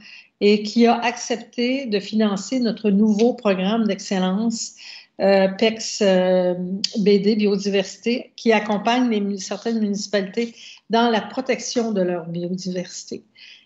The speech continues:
Et sans, euh, la confiance du ministère de l'Environnement, c'est certain qu'on n'aurait pas pu, euh,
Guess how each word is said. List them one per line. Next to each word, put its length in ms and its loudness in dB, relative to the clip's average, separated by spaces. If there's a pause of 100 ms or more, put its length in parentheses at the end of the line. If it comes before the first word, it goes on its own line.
(100)
Et 100 6
sans, 600 4
euh, 380 0
la 140 0
confiance 640 -4
du 100 -2
ministère 400 -2
de 60 -2
l'Environnement, 640 0
c'est 160 -6
certain 340 -2
qu'on 140 -4
n'aurait 260 -2
pas 180 0
pu, 400 2
euh, 80 4